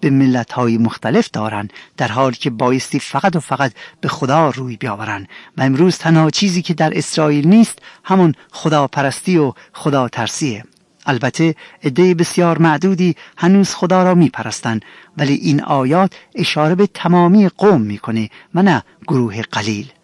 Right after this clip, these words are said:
و شاید آیهٔ دو این گفتار را تایید کنه که می‌گوید: «غربا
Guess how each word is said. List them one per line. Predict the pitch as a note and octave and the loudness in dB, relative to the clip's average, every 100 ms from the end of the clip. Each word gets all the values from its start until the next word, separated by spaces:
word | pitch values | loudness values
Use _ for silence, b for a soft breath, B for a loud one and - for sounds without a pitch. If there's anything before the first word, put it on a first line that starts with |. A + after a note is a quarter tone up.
| _ _ _ _ - | _ _ _ _ -10
و | F3 | -8
شاید | - F3 F#3 F3+ | -2 2 2 0
آیهٔ | E3 E3 G#3 | 0 4 4
دو | D#3+ F3 E3 | 4 2 4
این | E3+ D#3 | 2 2
گفتار | D#3 - E3 E3 | 0 0 0 2
را | D#3+ | 0
تایید | - D3+ E3+ F#3 | 0 0 0 0
کنه | G3 G3 | 2 2
که | - | 2
می‌گوید: | D#3+ C#3+ D3 E3 - b b b _ | 0 2 2 0 -2 b b b _
«غربا | E3+ E3 D#3+ C#3+ G3+ G#3 G#3 | -2 2 2 2 4 4 2